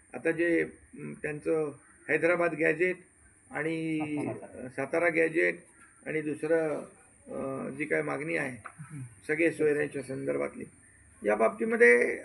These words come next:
Speaker 1: आता बैठका सुरू आहेत. आणि या बैठकांमधून,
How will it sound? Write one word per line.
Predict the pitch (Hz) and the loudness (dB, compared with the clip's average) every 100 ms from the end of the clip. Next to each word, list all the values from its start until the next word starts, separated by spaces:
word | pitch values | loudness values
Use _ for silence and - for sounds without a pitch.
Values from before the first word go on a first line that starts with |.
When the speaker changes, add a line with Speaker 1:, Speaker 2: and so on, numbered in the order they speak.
| - | -6
Speaker 1:
आता | 196 | -2
बैठका | 180 170 185 214 214 | 4 4 4 0 -2
सुरू | 202 220 | -2 2
आहेत. | 202 143 - - - - _ _ - | 2 0 -8 -20 -20 -20 _ _ -4
आणि | 147 160 170 170 165 160 - - _ _ _ - | 0 2 2 0 -2 -6 -10 -16 _ _ _ 0
या | 170 | 0
बैठकांमधून, | 160 151 170 180 180 180 185 190 | 2 2 2 0 -2 0 2 0